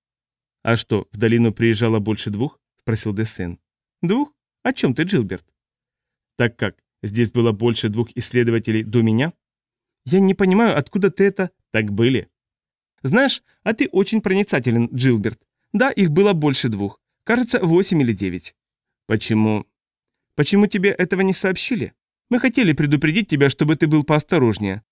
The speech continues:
но потом посчитали, что нет необходимости пугать тебя". "Но вы ведь считали, что они были убиты здесь санторожцами". "Все эти случаи выглядят необычайно загадочными, Джилберт.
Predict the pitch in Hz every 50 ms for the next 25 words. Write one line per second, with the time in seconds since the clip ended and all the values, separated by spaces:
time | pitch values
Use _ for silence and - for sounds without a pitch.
0 | _ _ _ - - 254 294 - 190 180 - 220 196 - 147 156 - - 156 -
1 | 220 220 208 170 139 - - 160 196 233 - - 151 139 - - 147 151 175 165
2 | 156 - - 170 - - 208 156 117 98 - - - 82 - 95 113 - _ _
3 | _ _ _ _ _ _ _ _ _ _ _ _ _ _ _ _ _ _ _ _
4 | - 117 120 120 117 117 110 110 107 - - 131 117 - 123 110 107 110 - -
5 | - 120 117 113 113 101 113 110 113 113 110 104 117 113 - 117 110 101 98 113
6 | 113 110 - - - - - 113 107 - 123 147 160 127 - - - 90 76 -
7 | _ _ _ _ _ _ _ _ _ _ _ _ _ _ _ - - - - -
8 | 202 170 - 170 143 - - 220 226 - - 127 113 101 - _ _ _ - 117
9 | 139 208 214 214 170 143 127 - - - 143 151 147 143 151 147 - 160 135 131
10 | 131 131 185 190 185 160 113 110 107 - - 113 110 113 107 104 113 104 95 95
11 | 90 -